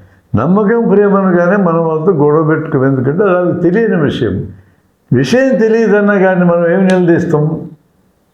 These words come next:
తెలియని స్థానంలో ఉన్నాడు, తెలియజెప్పాలా, తెలుసుకుంటే తెలుసుకుంటాడు, లేకపోతే అట్టే ఉంటాడు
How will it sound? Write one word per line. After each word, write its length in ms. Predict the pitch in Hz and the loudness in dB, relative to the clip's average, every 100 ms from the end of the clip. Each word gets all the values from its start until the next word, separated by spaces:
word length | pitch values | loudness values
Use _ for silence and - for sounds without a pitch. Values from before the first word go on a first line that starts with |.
| - 202 | -2 2
తెలియని 380 | 208 220 240 233 | 2 2 0 0
స్థానంలో 480 | - 208 208 226 190 | -2 0 0 0 0
ఉన్నాడు, 560 | 180 170 151 156 - - - _ - | 0 0 0 -2 -4 -10 -16 _ -2
తెలియజెప్పాలా, 720 | 214 220 190 175 180 151 147 | 2 2 2 0 0 0 0
తెలుసుకుంటే 540 | 143 175 151 190 208 185 | 0 0 2 0 0 0
తెలుసుకుంటాడు, 600 | 196 160 175 175 160 156 | 0 0 0 2 2 2
లేకపోతే 360 | 147 151 214 | 2 0 -2
అట్టే 220 | 202 - | -2 0
ఉంటాడు 520 | 202 180 143 127 131 | 0 0 -2 -2 -2